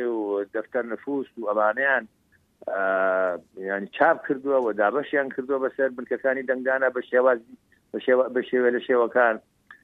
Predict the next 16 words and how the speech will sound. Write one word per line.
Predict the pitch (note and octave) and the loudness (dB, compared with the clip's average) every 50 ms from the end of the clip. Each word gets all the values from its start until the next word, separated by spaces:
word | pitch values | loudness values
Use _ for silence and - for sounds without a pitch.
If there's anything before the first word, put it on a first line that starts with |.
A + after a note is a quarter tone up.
| _ - A#2 | _ -2 0
ڕێژەی | A2 G#2+ A2 C3+ C3 A#2 | 2 4 4 4 4 4
دەنگدانیان | A2+ A#2 A2+ A#2 C3+ C#3+ C#3+ D3 C#3+ C#3 C3+ | 0 0 4 4 4 4 4 0 -2 2 0
لە | C3+ B2+ | 0 2
بە-، | B2+ B2 B2 B2+ | 0 -2 0 2
لە | B2 B2 B2+ | 4 4 4
ڕ-، | B2+ B2 A#2 A#2 | 4 2 -2 0
لە | A#2+ B2 | 2 2
ڕێبەرژەوەندی | B2 B2 B2 B2+ A#2+ A2 C3 B2+ B2+ B2+ B2 - | 2 4 2 2 2 2 2 0 2 0 -2 2
خۆیان | - B2+ B2+ B2 A#2+ A#2 | 4 4 4 4 2 2
زیاد. | B2+ A2 G#2 | 2 2 2
حتا | D#3 E3+ - F3 E3 D#3+ D#3 | 2 0 2 2 2 2 4
لە | D3+ D3 C#3+ B2+ B2+ C3 | 2 0 0 0 -6 -12
بنکەیەک | C3+ C3+ - F3 F3+ F3 D#3 D3 | -14 -10 -4 0 0 0 0 -2
ئەگەر | C#3 C3+ C#3 C3+ B2+ A2+ _ _ _ _ _ _ _ - | -6 -2 -2 -4 -4 -4 _ _ _ _ _ _ _ -4
ڕێگەیان | B2 B2 B2+ C#3 C#3 C#3 C#3 B2+ | -2 -2 2 2 2 2 2 2
پێ | C3+ C3+ | 0 2